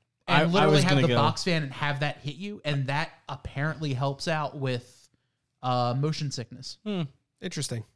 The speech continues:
Speaker 2: Yeah, I gotta check that out, 'cause that's, like, the one thing that still, like, makes me on the cusp of, like, full diving into V R.
Speaker 1: Uh,
Speaker 2: is, like,
Speaker 1: check
Speaker 2: I
Speaker 1: out
Speaker 2: still get, like, that little bit of, like, meh.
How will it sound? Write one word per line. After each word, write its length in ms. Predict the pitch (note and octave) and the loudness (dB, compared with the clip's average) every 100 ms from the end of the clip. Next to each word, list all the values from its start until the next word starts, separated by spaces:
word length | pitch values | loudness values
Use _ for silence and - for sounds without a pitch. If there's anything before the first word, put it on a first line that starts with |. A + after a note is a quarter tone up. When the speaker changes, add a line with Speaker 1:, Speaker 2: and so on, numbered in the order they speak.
| _ | _
Speaker 2:
Yeah, 120 | E3 | -4
I 20 | |
gotta 160 | E3 D#3 | -2 -2
check 200 | - D3+ | -4 -4
that 140 | D#3 | 0
out, 160 | D3 C3 | 0 0
'cause 80 | - | 0
that's, 140 | F3 | 0
like, 120 | A3+ G#3 | 0 0
the 80 | F#3 | 4
one 240 | E3 E3+ | 6 6
thing 180 | F3 D#3 | 4 4
that 160 | C#3 | 4
still, 540 | F3+ D3 D3+ D3+ C#3+ - _ _ _ _ _ _ _ _ _ _ _ _ | 2 2 4 4 0 -6 _ _ _ _ _ _ _ _ _ _ _ _
like, 180 | C#3 C3 | 0 4
makes 300 | C#3 C#3+ - | 4 4 4
me 140 | C#3 | 2
on 260 | B2+ B2+ B2+ | 4 2 4
the 80 | B2 | 0
cusp 340 | - B2+ - | 0 0 0
of, 120 | A#2 | -2
like, 160 | A#2 A2 | -2 -6
full 400 | - - B2 B2 | -6 2 2 2
diving 480 | A#2+ A#2 A#2 G#2+ A2 | 2 4 4 0 -2
into 180 | G2+ G2+ | -4 -4
V 200 | G#2 G2+ | -6 -6
R. 340 | F#2 F2 F2 _ _ _ | -6 -8 -10 _ _ _
Speaker 1:
Uh, 180 | D3 D3 | -2 2
Speaker 2:
is, 120 | B2 | 4
like, 100 | B2 | 4
Speaker 1:
check 80 | F#3+ | 4
Speaker 2:
I 60 | - | 4
Speaker 1:
out 60 | |
Speaker 2:
still 260 | - D3 B2+ | 4 4 4
get, 160 | C3+ | 4
like, 240 | B2+ B2 A2 | 2 0 2
that 180 | A#2 A#2+ | 0 4
little 280 | B2+ A#2 A#2 | 4 4 4
bit 160 | A#2+ | 2
of, 100 | A2 | 2
like, 260 | A2 G2+ E2+ | 0 -4 -6
meh. 600 | A2+ G#2+ A2 A#2+ C#3+ C#3 | -6 -4 -2 -2 -2 -4